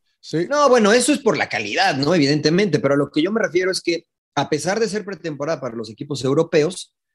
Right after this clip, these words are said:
Speaker 2: eh, las pretemporadas en Europa son muy distintas a lo que se hace en México. Entonces, a lo mejor este aficionado está acostumbrado a ver los pati-, partidos de pretemporada de la Liga Mexicana o de equipos mexicanos,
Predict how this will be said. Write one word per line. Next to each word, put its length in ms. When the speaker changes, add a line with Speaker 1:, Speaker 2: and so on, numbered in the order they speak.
Speaker 2:
eh, 320
las 240
pretemporadas 680
en 80
Europa 300
son 280
muy 220
distintas 540
a 60
lo 140
que 100
se 100
hace 180
en 60
México. 320
Entonces, 320
a 60
lo 80
mejor 180
este 160
aficionado 340
está 160
acostumbrado 680
a 80
ver 120
los 160
pati-, 360
partidos 400
de 80
pretemporada 760
de 160
la 140
Liga 240
Mexicana 600
o 40
de 80
equipos 360
mexicanos, 720